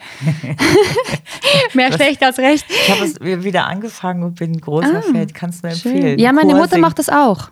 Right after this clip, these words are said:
Speaker 2: Mhm.
Speaker 1: Ja.
Speaker 2: Was sind denn jetzt so die nächsten Projekte, die auf euch zukommen? Die Renovation ist, glaube ich, abgeschlossen. Das Geschäft ist in neuem Glanze wieder
Speaker 1: Genau.
Speaker 2: eröffnet.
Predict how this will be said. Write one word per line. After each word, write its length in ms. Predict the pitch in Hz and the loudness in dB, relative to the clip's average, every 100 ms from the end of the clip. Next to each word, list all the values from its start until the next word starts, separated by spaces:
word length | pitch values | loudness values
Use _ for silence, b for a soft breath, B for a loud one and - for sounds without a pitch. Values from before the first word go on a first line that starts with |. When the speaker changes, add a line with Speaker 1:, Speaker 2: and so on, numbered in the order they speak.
| - | -6
Speaker 2:
Mhm. 300 | 180 175 208 | -4 -4 0
Speaker 1:
Ja. 220 | 220 247 277 _ _ b b | 0 0 -4 _ _ b b
Speaker 2:
Was 180 | 185 185 | -6 -6
sind 180 | 214 202 | -6 -4
denn 120 | 190 | -2
jetzt 220 | 175 175 | -2 -4
so 120 | 175 | -6
die 340 | 165 165 160 151 _ - | -4 -2 -4 -6 _ -4
nächsten 500 | 156 151 156 - 143 | -2 0 -2 -6 -8
Projekte, 760 | - 135 123 113 - 107 117 - _ - | -4 -2 -2 -4 -6 -6 -6 -12 _ -10
die 140 | 120 - - | -10 -10 -8
auf 180 | 120 | -6
euch 160 | 123 123 | -6 -12
zukommen? 520 | - 120 - 113 120 | -14 -14 -10 -10 -10
Die 320 | 131 120 123 - _ - | -8 -8 -8 -12 _ -4
Renovation 580 | 143 143 135 - 151 160 | -2 -2 -4 -4 -4 -4
ist, 100 | 151 | -6
glaube 200 | 131 139 | -6 -4
ich, 100 | - | -8
abgeschlossen. 680 | - 208 - 175 175 180 | -8 -8 -6 -4 -4 -4
Das 160 | 165 147 | -6 -6
Geschäft 460 | 147 - 151 147 - | -10 -6 -6 -6 -10
ist 300 | 131 - - b b b | -10 -12 -18 b b b
in 180 | - 147 | -4 -2
neuem 360 | 143 147 160 143 | 0 0 -2 -4
Glanze 720 | 123 135 165 - 147 135 131 - | -4 -4 -6 -4 -4 -4 -6 -6
wieder 220 | 165 220 | 0 2
Speaker 1:
Genau. 120 | 226 | 2
Speaker 2:
eröffnet. 560 | 226 240 233 220 233 | 2 0 0 -4 -6